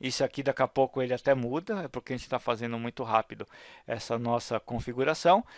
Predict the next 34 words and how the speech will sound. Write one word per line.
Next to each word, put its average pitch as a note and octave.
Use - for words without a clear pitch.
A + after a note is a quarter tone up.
mas E3
eu G#3+
posso F#3
então D#3
fazer D#3
o E3
gerenciamento D#3
remoto D3
das C#3
roles, D3+
das C3
features C#3+
que -
eu B2+
instalo, C3
fazer A#2+
configurações, B2
é, A#2+
é, G#2+
até B2+
mesmo C3
através B2+
do B2
PowerShell B2+
remoto, A#2+
agora B2
muito A#2+
mais B2+
facilmente C#3
utilizando D3
o D#3+
meu C#3
Server C3
Manager. A#2+